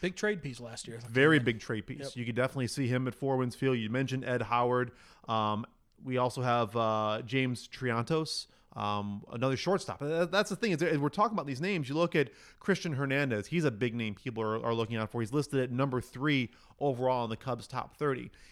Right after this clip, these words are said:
Speaker 2: He's a shortstop. Ed Howard, Triantos. These are all shortstops. So I could easily see one of them or maybe two of them converting to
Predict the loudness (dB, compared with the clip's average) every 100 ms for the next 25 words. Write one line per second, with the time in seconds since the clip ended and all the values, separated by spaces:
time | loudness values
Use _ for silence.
0 | -4 0 2 2 0 -4 -2 -2 0 0
1 | 0 4 6 8 6 2 0 2 2 0
2 | -6 -8 -16 -18 -12 -4 -2 -2 -2 -4
3 | -4 -6 -6 -10 -8 -8 -8 -4 -2 0
4 | -2 -4 -4 -4 -4 -8 -4 0 2 0
5 | 0 0 0 -4 -4 -2 -2 -4 -4 -2
6 | 0 0 0 -4 -16 -20 -10 -2 4 4
7 | 4 -2 -4 -4 -2 -4